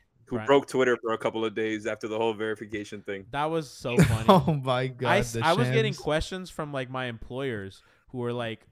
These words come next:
Speaker 2: "Are you really quitting Heat Beat?" And I was like, "No," 'cause Christian went on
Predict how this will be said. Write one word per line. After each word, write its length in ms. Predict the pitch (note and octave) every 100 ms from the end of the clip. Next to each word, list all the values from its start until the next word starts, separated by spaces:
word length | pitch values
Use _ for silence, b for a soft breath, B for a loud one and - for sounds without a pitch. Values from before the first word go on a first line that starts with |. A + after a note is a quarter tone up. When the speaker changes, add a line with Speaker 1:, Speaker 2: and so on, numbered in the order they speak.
| -
Speaker 2:
"Are 60 | A2
you 160 | B2+
really 200 | C#3 D3+
quitting 300 | D3 D#3+ C#3+
Heat 260 | A#2 B2 -
Beat?" 240 | D3 D3
And 100 | C3
I 60 | C3
was 140 | B2
like, 160 | B2 B2+
"No," 300 | C3 G#2+ - _ _ _ _ _ _ _ _
'cause 120 | A#2+
Christian 380 | - C3+ - B2+
went 140 | B2
on 340 | B2 A#2+ A#2